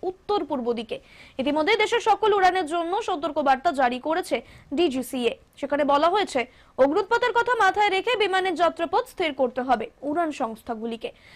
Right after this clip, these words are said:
যে সমস্ত জায়গায় আগ্নেয়গিরি থেকে অতিমাত্রায় ছাই বেরোচ্ছে, সেগুলি এড়িয়ে চলতে নির্দেশ দেওয়া হয়েছে।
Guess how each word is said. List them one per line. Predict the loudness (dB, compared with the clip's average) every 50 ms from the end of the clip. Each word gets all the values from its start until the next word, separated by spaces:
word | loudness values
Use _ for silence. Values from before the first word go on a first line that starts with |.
| -20 -6 -4
যে | -2 2
সমস্ত | 2 2 2 2 0 0
জায়গায় | 0 2 4 4 4 4 6 6
আগ্নেয়গিরি | 6 6 4 2 0 -2 0 0 -2 -2
থেকে | -2 -2 0 0
অতিমাত্রায় | 0 0 -2 -2 -4 -4 -4 -4 -4 -6
ছাই | -4 -2 2 4 4 4
বেরোচ্ছে, | 4 4 2 2 2 0 0 0 0 0 0 -2 -10 -20 _ _
সেগুলি | -6 -4 -2 -2 0 0 0 0 0
এড়িয়ে | 0 0 2 2 4 2 2
চলতে | 2 0 0 -2 0 0 -2 -2
নির্দেশ | -2 -2 -2 0 0 0 0 0
দেওয়া | 0 0 0 0
হয়েছে। | 0 -2 -4 -6 -8 -10